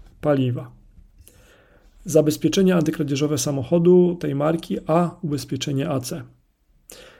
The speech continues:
Jeśli nieprawidłowo zabezpieczymy samochód od kradzieży, możemy zostać posądzeni o rażące niedbalstwo. Jeżeli pozostawimy kluczyki lub sterownik do samochodu w niepilnowanym miejscu lub w lokalizacji, gdzie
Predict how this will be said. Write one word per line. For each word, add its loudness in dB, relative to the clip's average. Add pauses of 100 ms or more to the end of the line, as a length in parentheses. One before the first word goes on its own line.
(220)
Jeśli 2
nieprawidłowo 4
zabezpieczymy 0
samochód -4
od -4
kradzieży, -2
możemy 8
zostać -4
posądzeni -4 (320)
o 2
rażące 2
niedbalstwo. -2 (460)
Jeżeli -2
pozostawimy -4
kluczyki -4
lub -2
sterownik -4
do -2
samochodu -4
w -6
niepilnowanym -2
miejscu -6 (580)
lub 0
w -4
lokalizacji, 0
gdzie 0